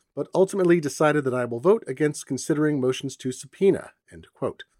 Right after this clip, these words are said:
No other G O P senators at this juncture appear likely to vote for witnesses,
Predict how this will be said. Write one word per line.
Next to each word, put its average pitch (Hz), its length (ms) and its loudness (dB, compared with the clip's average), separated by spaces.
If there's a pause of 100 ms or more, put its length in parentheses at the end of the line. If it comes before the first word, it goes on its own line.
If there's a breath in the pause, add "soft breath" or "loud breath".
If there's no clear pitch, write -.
(220)
No 143 220 2
other 147 260 2
G 143 180 -2
O 139 60 2
P 139 160 -4
senators 190 540 4
at 139 180 -4
this 143 180 -4
juncture 160 500 -2
appear - 380 -2
likely 185 400 0
to 160 80 -2
vote 135 220 0
for 117 160 -8
witnesses, 160 720 -2